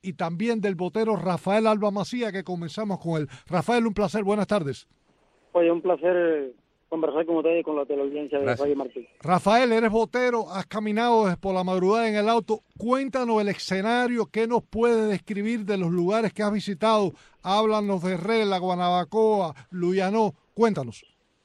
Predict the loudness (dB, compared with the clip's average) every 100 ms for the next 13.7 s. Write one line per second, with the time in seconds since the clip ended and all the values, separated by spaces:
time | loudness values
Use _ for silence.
0 | _ _ _ _ _ _ _ -10 -10 -8
1 | -8 -4 -2 -2 -2 -4 -8 -14 -16 -2
2 | 0 0 -4 -2 0 0 0 0 0 -2
3 | -2 0 0 -2 -4 -4 -2 0 0 0
4 | -2 -6 -6 -6 -6 -4 -2 -2 -2 -4
5 | -6 -10 -18 _ _ -20 -20 _ _ _
6 | -2 -2 -4 -6 _ _ -4 -2 -2 _
7 | _ -6 -2 0 2 0 -4 -6 -6 -4
8 | -2 -2 0 -2 -2 -6 -8 -6 -4 -4
9 | -6 -10 -10 -2 0 0 0 -4 -8 -4
10 | -4 -2 -2 -2 0 2 2 -2 -4 -2
11 | 0 0 0 -4 -2 -4 -4 -2 0 -2
12 | -4 -4 -2 0 0 -2 -2 -2 0 2
13 | 2 0 -2 -8 -10 -10